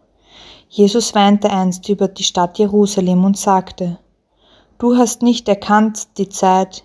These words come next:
in der du heimgesucht wurdest." Jesus sagt: "Siehe, ich stehe vor der Tür und klopfe an.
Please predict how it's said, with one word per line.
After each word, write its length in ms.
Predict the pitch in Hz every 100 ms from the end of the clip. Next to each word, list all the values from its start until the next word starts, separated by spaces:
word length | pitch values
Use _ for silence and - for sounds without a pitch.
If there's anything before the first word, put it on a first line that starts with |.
| _
in 160 | 202 185
der 160 | 185
du 200 | 180 190 185
heimgesucht 800 | 185 190 196 - 180 175 - -
wurdest." 580 | 180 175 170 - - _ _ _ _ _ _ _ _ - - - - - _
Jesus 460 | - 185 180 220 -
sagt: 500 | 185 175 - - - _ _ _ _ _ _ _ -
"Siehe, 380 | - 247 220
ich 220 | - 202 -
stehe 380 | - 196 220
vor 180 | 220 202
der 200 | 180 180
Tür 360 | - 196 196 208
und 120 | 196
klopfe 420 | - 190 190 214
an. 400 | 220 208 185 180